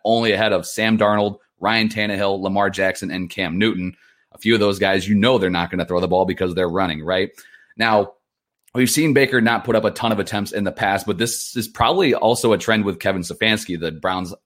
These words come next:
head coach in twenty twenty, because when he was in Minnesota in two thousand nineteen, his quarterback at the time, Kirk Cousins, averaged just twenty-nine point six attempts per game.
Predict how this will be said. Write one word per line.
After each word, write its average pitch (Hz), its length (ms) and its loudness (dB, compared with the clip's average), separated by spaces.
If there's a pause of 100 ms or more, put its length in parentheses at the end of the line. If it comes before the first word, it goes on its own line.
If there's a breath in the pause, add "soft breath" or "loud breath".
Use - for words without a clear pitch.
(120)
head 95 180 -4
coach 113 320 0 (320 loud breath)
in 98 200 -2
twenty 90 260 -2
twenty, 90 320 -4
because 95 320 -2
when 98 140 -2
he 131 160 -2
was 123 160 4
in 110 140 4
Minnesota 107 680 4 (280 soft breath)
in 104 100 -6
two 113 140 -4
thousand 92 340 0
nineteen, 98 640 -4 (240)
his 117 160 -2
quarterback 107 360 0
at 90 100 -8
the - 60 -20
time, 92 280 -4
Kirk - 320 -6
Cousins, 101 580 -2 (300 soft breath)
averaged 104 400 0
just 101 180 -2
twenty-nine 98 540 2
point 87 320 -6
six - 480 -4
attempts 92 400 -4
per 95 140 -4
game. 92 280 -2